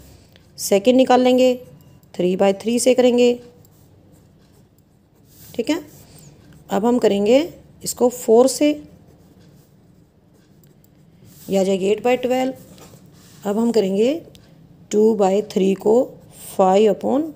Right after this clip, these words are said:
फ़ाइव से, टू by three को हम सिक्स upon सिक्स से करेंगे, तो ये हमारी आ गई फाइव इक्विवेलेंट फ्रैक्शंस।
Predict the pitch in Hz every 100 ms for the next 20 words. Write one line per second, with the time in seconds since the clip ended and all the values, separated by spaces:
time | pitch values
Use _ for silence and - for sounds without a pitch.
0 | _ - - 214 220 269 262 285 285 -
1 | _ _ _ _ _ _ _ _ _ _
2 | _ _ _ _ _ _ _ _ _ _
3 | _ _ _ _ _ _ _ _ _ _
4 | _ 202 214 220 220 220 208 202 220 214
5 | 285 349 - - 208 - 196 233 330 -
6 | - - - 254 247 247 247 240 - -
7 | _ _ _ _ _ _ _ _ _ _
8 | _ _ _ _ _ _ - 202 208 196
9 | 180 175 185 170 196 311 392 - - -
10 | - 190 185 233 302 - 202 185 196 180
11 | 180 220 294 392 427 - - - - -
12 | 240 180 - 170 151 160 -